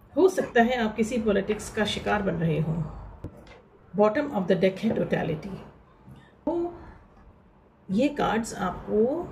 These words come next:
कह रहे हैं कि आपको बड़प्पन दिखाना है,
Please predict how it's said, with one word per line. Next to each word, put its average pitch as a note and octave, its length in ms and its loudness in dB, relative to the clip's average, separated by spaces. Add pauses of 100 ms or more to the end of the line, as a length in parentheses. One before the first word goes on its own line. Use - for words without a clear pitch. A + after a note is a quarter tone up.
(280)
कह A3+ 180 0
रहे A#3+ 200 4
हैं F3 300 0
कि D#4 400 0 (640)
आपको D4+ 640 0
बड़प्पन D4 640 2
दिखाना A#3 340 2
है, G#3+ 500 0